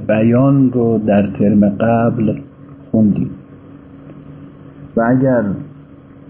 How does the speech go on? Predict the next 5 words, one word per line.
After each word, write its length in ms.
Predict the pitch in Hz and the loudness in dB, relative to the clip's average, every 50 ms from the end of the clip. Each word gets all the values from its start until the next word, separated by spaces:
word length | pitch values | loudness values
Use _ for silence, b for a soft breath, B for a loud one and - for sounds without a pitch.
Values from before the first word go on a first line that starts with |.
| - - - | -6 -2 -2
مستحضر 640 | 113 107 - - - 110 107 107 110 117 113 110 110 107 | 0 0 -2 0 0 0 0 0 0 0 2 2 2 2
باشید 600 | 110 110 110 - - - 135 131 131 131 131 123 - - - - - - - - - - - - - - - - | 2 0 0 0 0 2 2 2 4 2 2 0 -4 -8 -10 -10 -12 -16 -20 -20 -20 -20 -20 -20 -20 -16 -6 -4
گفتیم 580 | 131 131 127 - - - 123 120 127 123 117 | -2 -2 -2 -4 -2 0 2 2 4 2 0
که 520 | - - 120 117 117 113 113 113 110 107 - - - - - - - - B B B B B B B B - - | 0 -2 0 2 2 2 2 2 0 -2 -4 -8 -14 -16 -20 -20 -20 -20 B B B B B B B B -4 0
بلاغت 720 | 107 104 107 110 107 107 104 98 98 - 123 123 117 - | 0 2 2 2 2 2 2 0 -2 -2 -2 -2 -2 -2